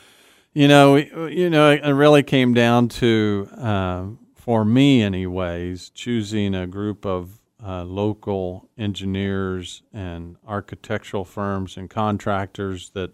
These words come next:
I felt, um, were more than capable. And, and, and that's the whole reason that for the first time in the history of Wichita, we have seen, you know, a half a dozen of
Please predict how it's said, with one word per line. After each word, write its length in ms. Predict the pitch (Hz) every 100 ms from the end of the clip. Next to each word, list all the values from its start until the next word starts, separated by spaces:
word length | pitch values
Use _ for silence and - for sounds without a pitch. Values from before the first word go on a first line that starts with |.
| -
I 140 | 101
felt, 440 | 95 - 101 98 - _
um, 420 | 113 95 87 85 82 _ _ _ _ _ _
were 160 | 107 104
more 260 | 113 123
than 200 | 117 107
capable. 680 | - 117 110 113 104 113 117
And, 160 | 104 107
and, 240 | 131 135 139
and 340 | 139 127 123 - _ _ _ _ -
that's 200 | 151 -
the 80 |
whole 200 | 156 170
reason 440 | 143 151 160 143 120
that 180 | 120 110
for 140 | 127
the 80 | 117
first 320 | - 151 -
time 240 | 143 135
in 60 | 123
the 60 | 107
history 380 | 131 135 120
of 60 | 104
Wichita, 720 | 113 143 143 - 110 101 98 73
we 200 | 113 123
have 180 | 123
seen, 680 | 104 - 113 113 110 104 104 -
you 160 | 110
know, 460 | 101 101 104 101 -
a 120 | 101
half 300 | 92 117 120
a 60 | 120
dozen 460 | 104 113 120 117
of 260 | 104 95 92